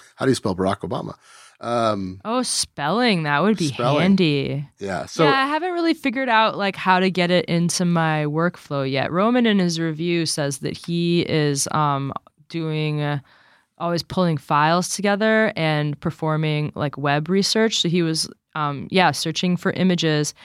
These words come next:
Speaker 2: and
Speaker 1: Mm-hmm.
Speaker 2: also searching for files on his Mac. And then he liked how you could drag things out of there.
Speaker 1: Oh, yeah,
Speaker 2: So,
Speaker 1: it's
Speaker 2: like,
Speaker 1: like a
Speaker 2: on
Speaker 1: search
Speaker 2: I O S,
Speaker 1: panel.
Speaker 2: we're used to, like, all you can really do is tap things to open 'em. But this time, these are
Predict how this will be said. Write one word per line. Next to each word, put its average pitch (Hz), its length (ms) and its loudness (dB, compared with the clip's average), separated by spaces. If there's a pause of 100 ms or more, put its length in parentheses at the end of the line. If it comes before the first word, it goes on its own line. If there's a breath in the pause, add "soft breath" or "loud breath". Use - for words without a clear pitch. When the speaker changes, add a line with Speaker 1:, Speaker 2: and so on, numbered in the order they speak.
(100)
Speaker 2:
and 151 480 0
Speaker 1:
Mm-hmm. - 80 -2
Speaker 2:
also 160 240 2
searching 165 360 0
for 151 140 -4
files 156 360 2
on 151 120 0
his 147 160 -4
Mac. 196 360 2
And 175 120 0
then 165 80 2
he 170 120 2
liked 160 260 2
how 160 120 0
you 156 180 0
could 147 220 -4
drag 196 540 0
things 139 480 -4
out 160 280 4
of 147 160 -2
there. - 460 -2 (120)
Speaker 1:
Oh, 143 220 0
yeah, 120 220 2
Speaker 2:
So, - 60 4
Speaker 1:
it's 202 120 0
Speaker 2:
like, 139 80 2
Speaker 1:
like - 20 -
a - 20 6
Speaker 2:
on 196 60 4
Speaker 1:
search - 240 4
Speaker 2:
I - 80 0
O 196 80 0
S, 220 60 2
Speaker 1:
panel. 175 280 4
Speaker 2:
we're 180 100 0
used 180 300 2
to, 170 120 2
like, 156 200 2
all 165 140 4
you 165 100 4
can 165 160 -4
really 156 200 0
do 151 160 -4
is 139 100 -6
tap 143 400 0
things 190 440 0
to - 140 -4
open 151 260 -2
'em. 226 200 4
But 185 160 0
this 220 180 2
time, 175 380 2
these 165 240 0
are 156 380 2